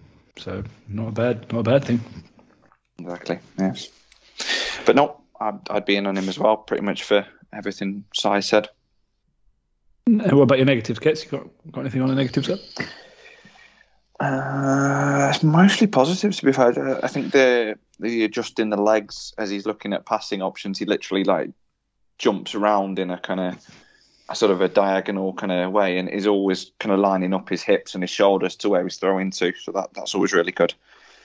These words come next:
Speaker 2: Um, again, does the kind of tightrope run down the perimeter, gaining, gaining extra yards. Um, fumbled a couple of times. Um,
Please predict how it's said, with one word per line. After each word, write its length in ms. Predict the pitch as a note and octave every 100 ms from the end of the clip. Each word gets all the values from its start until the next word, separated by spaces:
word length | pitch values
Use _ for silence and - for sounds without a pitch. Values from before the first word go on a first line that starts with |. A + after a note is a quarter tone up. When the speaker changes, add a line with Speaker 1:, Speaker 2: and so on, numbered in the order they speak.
| _ -
Speaker 2:
Um, 800 | G2 F#2+ F#2+ F#2 F#2 F#2 F2 -
again, 260 | G2+ A2 G2
does 160 | G2
the 80 | -
kind 160 | - F#2
of 60 | - -
tightrope 560 | - G2 - F#2+ - G#2
run 240 | F#2+ F#2
down 160 | G2 F2+
the 80 |
perimeter, 540 | F2+ G#2 F#2+ F#2+ - F#2
gaining, 400 | - F#2+ F#2 F#2
gaining 320 | - F#2+ F#2
extra 280 | F#2 - -
yards. 520 | F#2 F#2 F#2 - - _ _ _ _ - _ _
Um, 840 | - G2+ G2+ G2 G2 F#2+ G2 F#2+ - _ _ _ - - - - -
fumbled 680 | - - B2 B2+ B2 B2+ B2
a 60 | A#2+ -
couple 460 | - C3 B2+ - B2+
of 120 | B2+
times. 840 | - C3 C3 B2+ C3 C3+ - - - -
Um, 920 | G#2 G2+ G#2 G#2 G2 G2 F#2+ F2+ -